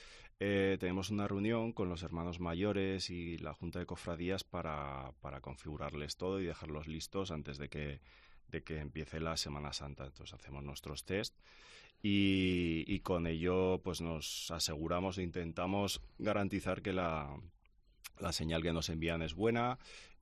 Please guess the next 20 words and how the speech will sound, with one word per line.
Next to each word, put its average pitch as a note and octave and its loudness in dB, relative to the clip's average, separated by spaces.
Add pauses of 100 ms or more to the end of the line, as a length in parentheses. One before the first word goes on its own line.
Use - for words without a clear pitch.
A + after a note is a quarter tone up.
Y G#2+ 2
luego, F2+ 2 (160)
eh, D#2 -4
como D#2+ -2
hemos D#2+ -4
comentado E2 -2
antes, E2 0
hay E2 0
una D#2+ 0
comunicación E2 -2
directa E2 -4
con E2 -2
cada E2 -2
uno E2+ 0
de D#2+ 2
ellos F2+ 2 (380)
justo G2 0
antes E2 -2
de E2 -2
iniciar D#2+ 0